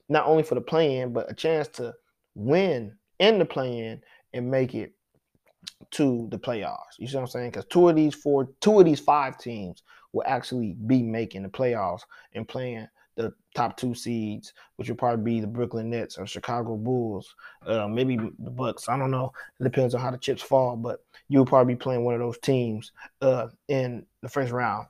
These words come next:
of the playoffs. And if you play Chicago, you might have a chance to, you know, squeak by 'em. Uh, and these five teams are the Hornets, the Celtics, the Knicks, the Wizards, and the Raptors. Like I said, all these teams,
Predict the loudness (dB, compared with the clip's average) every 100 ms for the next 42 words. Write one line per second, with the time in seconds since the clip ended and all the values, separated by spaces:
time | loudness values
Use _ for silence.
0 | 0 0 0 0 2 2 0 -2 -4 2
1 | 2 4 4 4 4 4 4 2 0 -2
2 | -2 -2 -4 _ _ -4 -2 0 -2 -4
3 | 2 4 6 6 4 -2 -10 -18 0 4
4 | 4 4 2 4 2 0 4 4 4 0
5 | -2 -2 -2 -4 -2 6 6 6 0 -8
6 | -16 _ _ -4 4 4 4 -2 -10 -12
7 | -18 _ _ -4 0 2 2 -2 -16 -18
8 | _ -2 2 0 0 -2 -4 -10 -10 -4
9 | -4 -6 -12 -18 -16 -14 -10 2 4 4
10 | 0 0 0 0 -4